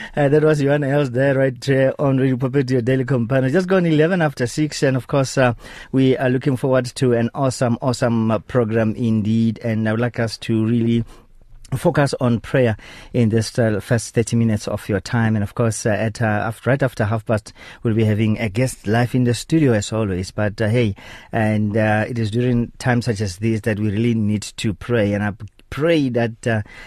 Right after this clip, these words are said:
now that, uh, winter is about to go away, we're about to welcome, uh, spring come next week Thursday. Will it be on Thursday? Will it be, um, I think it's the first of, uh, September. Is,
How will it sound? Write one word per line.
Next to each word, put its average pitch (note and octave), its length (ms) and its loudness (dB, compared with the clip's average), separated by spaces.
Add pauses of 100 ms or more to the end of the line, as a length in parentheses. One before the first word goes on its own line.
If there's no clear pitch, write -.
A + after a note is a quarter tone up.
(140)
now C3 280 4
that, A#2 380 -2
uh, A2+ 240 2
winter A#2+ 600 0
is G#2+ 160 -4
about G#2+ 760 -2
to G2+ 340 -4
go G#2 320 0
away, G#2 440 0
we're G2+ 200 -2
about G2+ 500 -2
to G#2 220 -2
welcome, G2+ 720 -2 (340)
uh, G2+ 120 -2
spring B2 520 0
come A2 360 0
next C3 280 -2
week C#3 140 -2
Thursday. G3+ 300 0
Will C#3 100 2
it A#3 140 0
be C#4 80 2
on C4 160 4
Thursday? D4 640 2 (720)
Will E3 160 2
it C4+ 120 2
be, B3+ 480 2 (220)
um, A3 640 0
I E3 60 0
think C4+ 180 0
it's F3+ 80 -2
the F3 100 2
first - 320 -2
of, E3 300 -2
uh, D3 100 4
September. E3 400 2
Is, A#2+ 220 0